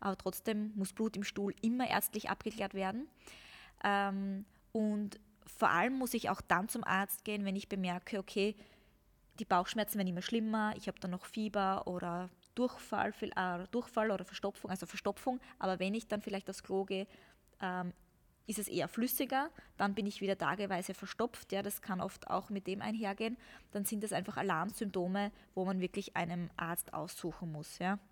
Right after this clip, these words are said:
Also bei einer kurzfristigen Observation gibt es jetzt keinen Grund, zu,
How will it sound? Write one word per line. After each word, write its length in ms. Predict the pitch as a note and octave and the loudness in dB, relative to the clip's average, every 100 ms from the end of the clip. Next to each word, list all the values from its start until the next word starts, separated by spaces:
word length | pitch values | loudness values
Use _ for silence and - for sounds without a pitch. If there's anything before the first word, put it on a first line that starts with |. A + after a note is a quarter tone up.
| _ _ _ _ _ _ - - - | _ _ _ _ _ _ -20 -4 0
Also 300 | G3+ G#3 G3 - - - | 4 6 4 0 -20 0
bei 80 | G#3 | 6
einer 300 | G3+ G#3 G3+ - _ - | 6 6 4 -2 _ 0
kurzfristigen 840 | - D4+ - B3 - A#3 G#3 G#3 - - - | 4 4 6 4 4 2 2 0 -2 -10 -2
Observation 760 | G3+ - F#3+ F#3 - F3 F#3 - - - | 0 2 2 2 2 2 2 -2 -14 -8
gibt 160 | - - | -6 -2
es 100 | G3+ | -2
jetzt 160 | F#3 | -4
keinen 300 | - G3 E3+ | -2 0 -2
Grund, 380 | E3 A#3+ C#4 - - _ | -2 -2 -2 -4 -16 _
zu, 100 | - | -12